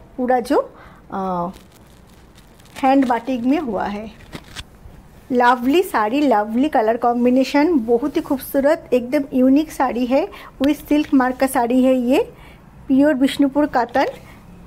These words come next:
Original price है फ़ाइव फ़ोर फ़ाइव ज़ीरो, इसके ऊपर आपको ten percent discount मिल जाएगी। और ये है इसका बीपी, Original price है फ़ाइव फ़ोर फ़ाइव ज़ीरो,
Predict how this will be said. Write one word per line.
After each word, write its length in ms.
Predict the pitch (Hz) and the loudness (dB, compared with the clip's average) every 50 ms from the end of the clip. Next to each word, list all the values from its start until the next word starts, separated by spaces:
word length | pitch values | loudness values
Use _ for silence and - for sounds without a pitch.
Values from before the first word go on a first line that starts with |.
| - - - | -10 -2 0
Original 400 | 262 277 277 247 311 330 359 392 | 0 2 2 2 2 2 2 2
price 380 | 392 392 320 285 269 269 269 330 | 0 0 0 2 2 2 2 0
है 100 | 359 403 | 0 0
फ़ाइव 240 | 403 - 339 359 359 | 0 0 0 0 -2
फ़ोर 240 | - - 339 330 | -2 -2 -2 -2
फ़ाइव 320 | 330 - 285 233 226 214 214 | 0 2 2 2 2 0 0
ज़ीरो, 280 | - 254 254 294 359 | 0 2 2 2 0
इसके 340 | - - 330 311 - - 359 | 0 -2 -4 -4 -2 0 0
ऊपर 220 | 339 - - 330 302 | 0 0 0 0 0
आपको 320 | 262 240 - - - 339 | 0 0 -2 -4 -4 -4
ten 320 | 339 - - 330 359 370 | -4 -2 -2 -2 -2 -2
percent 400 | 370 - 262 254 254 - 285 262 | -2 -2 -2 -2 0 0 2 2
discount 500 | 240 240 - - 247 254 320 - - - | 2 0 -2 -2 0 0 0 -2 -4 -6
मिल 220 | 247 220 196 185 185 | -4 -2 -2 -2 -2
जाएगी। 460 | 185 185 185 185 185 - 254 214 202 - - - - - - - - - 247 | 0 0 0 0 -2 -4 -6 -6 -8 -10 -18 -20 -20 -20 -20 -20 -8 -4 -4
और 100 | 240 247 | -2 0
ये 220 | 247 262 302 330 | 2 2 2 2
है 180 | 277 320 285 269 | 2 2 0 0
इसका 320 | 262 - - 330 381 453 | -2 -2 -2 -2 -2 -2
बीपी, 480 | 330 214 208 190 - - 202 - - - - - - - - - - - - - - - - 247 | -2 -4 -4 -6 -6 -8 -8 -8 -8 -8 -12 -18 -20 -20 -20 -20 -20 -20 -20 -20 -20 -8 -4 -2
Original 440 | 262 262 262 262 302 311 339 359 | 0 0 2 2 2 2 2 2
price 440 | 381 - - 277 254 240 247 240 - | 0 0 0 0 0 0 0 0 0
है 140 | 302 330 - | 0 0 -2
फ़ाइव 300 | - - - 285 277 302 | -4 -6 -4 -4 -4 -4
फ़ोर 300 | 302 - - 370 370 359 | -4 -4 -2 0 0 0
फ़ाइव 300 | 370 - 285 240 226 214 | 0 0 0 0 0 -2
ज़ीरो, 360 | - 254 254 277 392 523 - | -4 -6 -4 -2 -4 -4 -6